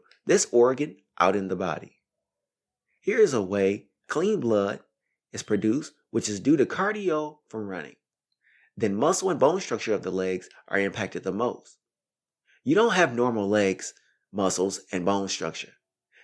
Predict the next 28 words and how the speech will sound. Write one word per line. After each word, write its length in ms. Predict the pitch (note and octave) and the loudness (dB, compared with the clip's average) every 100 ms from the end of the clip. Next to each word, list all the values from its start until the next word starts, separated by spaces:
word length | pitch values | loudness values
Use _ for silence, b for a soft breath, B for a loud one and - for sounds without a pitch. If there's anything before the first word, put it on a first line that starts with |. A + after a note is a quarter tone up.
| b | b
There 100 | G#2 | 0
tends 220 | G#3 G#3+ | 0 0
to 80 | D3+ | 0
be 140 | A#2+ | -2
strength 400 | G#2+ - C3+ B2+ | -2 0 0 -2
that 220 | - F#2 G#2 | -4 -4 0
very 400 | C3 F3+ F#3 _ | 2 2 -2 _
few 240 | B2+ B2+ B2+ | -4 -2 -2
people 400 | - B2 G2+ F#2 | -6 -8 -6 -4
have 240 | F#2+ F2+ | -6 -4
due 120 | G#2 | -4
to 120 | F2+ | -4
endurance 420 | F#2 G2 G2+ F2+ - | -4 -2 -2 -4 -8
training. 360 | F2+ D#2 - _ _ _ _ b b - | -16 -16 -20 _ _ _ _ b b 2
But 100 | A2 | 2
it 40 | |
is 140 | G2+ - A#2+ | 2 2 4
all 300 | D3+ G3+ F#3 | 4 4 4
about 280 | A#2 A#2 | 4 2
the 100 | G#2+ | 0
running 360 | G2 G#2+ F#2+ D#2+ | 0 0 -2 -6
that 120 | F2+ F#2 | -10 -6
makes 280 | G2+ - | -6 -6
you 60 | G2+ | -8
such 200 | G2 F2+ | -10 -8
a 60 | F2+ | -8
strong 320 | - F2+ E2+ | -8 -10 -10
person. 380 | F2+ E2 - | -10 -10 -10